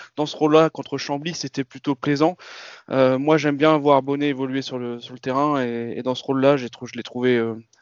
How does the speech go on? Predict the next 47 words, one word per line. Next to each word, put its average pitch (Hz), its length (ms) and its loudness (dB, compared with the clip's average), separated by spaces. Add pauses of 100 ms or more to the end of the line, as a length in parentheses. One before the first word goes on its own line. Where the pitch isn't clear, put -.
pas 135 120 0
mauvais 139 260 4
du 135 100 -6
tout. 147 220 -4
Il 127 100 0
a, 120 60 4
il 117 160 -2
était - 140 -8
un - 80 -2
peu 131 160 -2
électron 131 320 0
libre. 143 280 4
Il 120 80 4
a, 117 180 4 (380)
il 131 100 0
a 143 40 10
essayé 143 240 4
de - 40 -10
faire 143 140 4
le 143 140 4
lien 160 180 6
justement, 147 640 0
euh, 123 160 -2 (400)
qui - 100 -8
manque 147 200 -2
cruellement 147 500 4
de, 131 160 -4
depuis, 127 420 -6
euh, 120 200 0
des 127 120 -4
semaines 143 280 0
et 131 40 2
des 131 120 0
semaines 143 260 2
entre, 123 260 -2
entre 120 380 -4
les 127 100 0
milieux 131 380 4
et 123 40 4
les, 123 160 6
et 113 120 0
les 127 160 2
attaquants 127 320 0
dans 135 100 4
la 117 120 0
construction - 420 -10
des, 113 240 -4